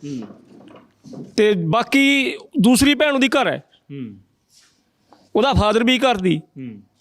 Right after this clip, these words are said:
Speaker 2: ਇਹ ਸਰਾਸਰ ਗੌਰਮੈਂਟ ਧੱਕਾ ਕਰ ਰਹੀ ਹੈ। ਦੇਖੋ, ਇਹ ਜਰ ਨਹੀਂ ਹੋਣਾ ਪਬਲਿਕ ਤੋਂ।
Speaker 1: ਕਿਉਂਕਿ ਇਹ ਪਰਚੇ ਦੇ ਵਿੱਚ ਜਦੋਂ ਨਾਮ ਆਏ ਭੈਣਾਂ ਦੇ ਜਾਂ ਪਰਿਵਾਰ ਦੇ ਹੋਰ ਜੀਆਂ ਦੇ, ਉਦੋਂ ਇੱਕ ਗੱਲ ਹੋਰ ਸਾਹਮਣੇ ਆ ਗਈ ਕਿ ਯਾਰ ਪਿੰਡ ਵਾਲੇ ਕੀ ਸੋਚਦੇ ਹੋਣਗੇ। ਅਸੀਂ ਇਸੇ ਕਰਕੇ ਤੁਹਾਡੇ ਨਾਲ ਜ਼ਰੂਰੀ ਸਮਝਿਆ ਕਿ ਪਿੰਡ ਦੀ ਧੀ ਭੈਣ ਦੇ ਉੱਤੇ ਪਰਚਾ ਹੋ ਜੇ ਤਾਂ ਫਿਰ ਪਿੰਡ ਦੇ ਲੋਕ ਆਪਸ 'ਚ ਕੀ ਗੱਲਾਂ ਕਰ ਰਹੇ ਆ?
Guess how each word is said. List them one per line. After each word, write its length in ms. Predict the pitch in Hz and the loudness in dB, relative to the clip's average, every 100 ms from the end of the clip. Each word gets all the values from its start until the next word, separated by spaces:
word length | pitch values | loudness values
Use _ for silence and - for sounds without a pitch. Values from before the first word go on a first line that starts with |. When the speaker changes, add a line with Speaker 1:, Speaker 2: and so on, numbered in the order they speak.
| _ _ _ _ - | _ _ _ _ -4
Speaker 2:
ਇਹ 80 | 247 | -2
ਸਰਾਸਰ 440 | - 240 302 285 | 0 0 0 0
ਗੌਰਮੈਂਟ 320 | 254 262 254 254 | 0 0 2 0
ਧੱਕਾ 260 | 262 233 | 0 0
ਕਰ 120 | 196 | 0
ਰਹੀ 200 | 185 202 | 2 2
ਹੈ। 140 | 214 208 - - - | 0 -4 -10 -12 0
ਦੇਖੋ, 280 | 208 214 226 | 0 2 0
ਇਹ 40 | |
ਜਰ 180 | 196 202 | 2 0
ਨਹੀਂ 160 | 180 156 | 0 0
ਹੋਣਾ 280 | 143 131 123 _ _ | 0 -2 -6 _ _
ਪਬਲਿਕ 300 | 180 147 135 | -2 -2 -2
ਤੋਂ। 140 | 120 120 _ _ _ _ _ _ _ - | -6 -10 _ _ _ _ _ _ _ -2
Speaker 1:
ਕਿਉਂਕਿ 280 | 202 196 269 277 - | -2 0 0 0 0
ਇਹ 100 | 196 | 0
ਪਰਚੇ 380 | 202 180 - 226 | 0 -2 -2 0
ਦੇ 120 | 240 | 2
ਵਿੱਚ 140 | 240 | 2
ਜਦੋਂ 200 | 240 233 | 2 0
ਨਾਮ 340 | 190 170 190 208 | 0 0 0 0
ਆਏ 180 | 202 202 | -2 -2
ਭੈਣਾਂ 380 | 233 160 165 | -2 0 0
ਦੇ 200 | 180 190 | 0 2
ਜਾਂ 120 | 185 180 | 0 0
ਪਰਿਵਾਰ 400 | 175 165 160 165 | 0 0 0 0
ਦੇ 100 | 175 | 2
ਹੋਰ 240 | 160 165 | 2 2
ਜੀਆਂ 280 | 151 143 143 | 2 0 0
ਦੇ, 200 | 123 107 - - 214 | -2 -4 -10 -6 0
ਉਦੋਂ 160 | 247 | 2
ਇੱਕ 180 | 269 269 | 0 0
ਗੱਲ 160 | 285 254 | 0 2
ਹੋਰ 220 | 226 240 | 2 2
ਸਾਹਮਣੇ 380 | 262 262 277 262 | 0 0 2 2
ਆ 160 | 190 | 0
ਗਈ 160 | 202 247 | -2 -2
ਕਿ 120 | 277 | 0
ਯਾਰ 220 | 269 277 | 2 0
ਪਿੰਡ 340 | - 233 240 277 | 0 0 2 2
ਵਾਲੇ 160 | 277 | 0
ਕੀ 180 | 277 269 | 0 0
ਸੋਚਦੇ 360 | - 202 151 175 | 2 0 0 0
ਹੋਣਗੇ। 240 | 170 180 | 0 0
ਅਸੀਂ 140 | 196 240 | 2 2
ਇਸੇ 180 | 269 | 0
ਕਰਕੇ 300 | 247 240 214 | 0 -2 0
ਤੁਹਾਡੇ 240 | 233 214 185 | -2 0 0
ਨਾਲ 120 | 202 | 0
ਜ਼ਰੂਰੀ 280 | 180 180 180 | 2 2 0
ਸਮਝਿਆ 440 | 127 165 175 147 | 0 0 0 -2
ਕਿ 120 | - | -4
ਪਿੰਡ 360 | 180 - 214 226 | -6 -4 -2 0
ਦੀ 140 | 247 | 0
ਧੀ 260 | - 269 196 | 0 2 2
ਭੈਣ 280 | 233 220 202 | 2 0 0
ਦੇ 80 | 214 | 0
ਉੱਤੇ 180 | 233 | -2
ਪਰਚਾ 400 | 214 196 254 220 | -2 -4 0 0
ਹੋ 160 | 220 196 | 2 2
ਜੇ 160 | 208 220 | 2 2
ਤਾਂ 120 | 233 | 0
ਫਿਰ 180 | 226 202 | -2 -4
ਪਿੰਡ 380 | - 214 214 | -6 -4 0
ਦੇ 140 | 214 226 | 2 2
ਲੋਕ 280 | 208 208 220 | 2 2 0
ਆਪਸ 280 | 202 220 | 0 -2
'ਚ 80 | - | -4
ਕੀ 180 | - 196 | -2 0
ਗੱਲਾਂ 220 | 175 151 | 2 0
ਕਰ 180 | 135 120 | -2 -2
ਰਹੇ 140 | |
ਆ? 40 | 113 | -2